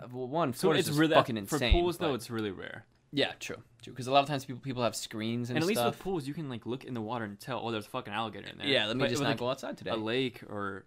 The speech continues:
Speaker 2: river or anything, you can't just look into it and be like, "Hey, yeah, there's an alligator at the bottom."
Speaker 1: Or remember Dylan's birthday? We went waterboarding.
Speaker 2: Yeah, see, fuck
Speaker 1: Or
Speaker 2: that.
Speaker 1: water skiing.
Speaker 2: I,
Speaker 1: That
Speaker 2: I
Speaker 1: was
Speaker 2: did
Speaker 1: kinda
Speaker 2: it.
Speaker 1: fun, though. We did it.
Speaker 2: It was
Speaker 1: Yeah.
Speaker 2: fun,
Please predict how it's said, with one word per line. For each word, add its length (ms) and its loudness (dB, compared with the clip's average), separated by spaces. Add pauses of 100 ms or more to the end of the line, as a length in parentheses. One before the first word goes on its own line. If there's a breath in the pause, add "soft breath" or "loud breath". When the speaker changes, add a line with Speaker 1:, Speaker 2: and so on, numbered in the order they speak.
Speaker 2:
river 320 -4
or 40 -4
anything, 360 -6
you 60 -8
can't 240 -10
just 160 -14
look 140 -10
into 180 -12
it 40 -10
and 80 -12
be 40 -8
like, 180 -14 (160)
"Hey, 180 -6
yeah, 120 -2
there's 160 -4
an 80 -6
alligator 240 -4
at 60 -10
the 80 -20
bottom." 340 -8
Speaker 1:
Or 120 2
remember 260 4
Dylan's 460 0
birthday? 420 0
We 120 -2
went 240 -2
waterboarding. 680 0 (440)
Speaker 2:
Yeah, 280 -2
see, 180 -6
fuck 280 -6
Speaker 1:
Or 140 6
Speaker 2:
that. 60 4
Speaker 1:
water 240 6
skiing. 440 -10
Speaker 2:
I, 80 6
Speaker 1:
That 180 12
Speaker 2:
I 40 6
Speaker 1:
was 120 8
Speaker 2:
did 60 -4
Speaker 1:
kinda 220 8
Speaker 2:
it. 60 0
Speaker 1:
fun, 220 2
though. 120 -8
We 160 2
did 140 -2
it. 240 -4
Speaker 2:
It 60 0
was 160 4
Speaker 1:
Yeah. 40 -10
Speaker 2:
fun, 400 -2